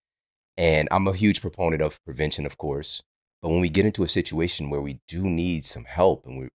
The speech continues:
we're in pain or we're dealing with an issue, having access to something like this is so powerful, and it exists right now. So now we gotta get into why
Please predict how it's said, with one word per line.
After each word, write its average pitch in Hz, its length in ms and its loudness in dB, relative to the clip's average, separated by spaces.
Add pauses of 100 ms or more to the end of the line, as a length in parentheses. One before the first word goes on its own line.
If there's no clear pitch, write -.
we're 71 200 -6
in 69 100 -8
pain 71 560 2 (300)
or 73 160 -2
we're 71 320 -4 (120)
dealing 101 300 4
with 78 140 -4
an 67 80 -10
issue, 64 360 -6 (1080)
having 98 300 0
access 95 420 2
to 85 80 -4
something 78 320 -2
like 71 200 -4
this - 180 -8
is - 80 -4
so 85 240 4
powerful, 80 560 0 (320)
and 98 100 2
it 90 140 6
exists 85 500 4
right 82 220 4
now. 76 340 2
So 73 140 -4
now 104 160 6
we 135 80 4
gotta 113 180 6
get 98 180 4
into 85 500 0 (420)
why 92 840 4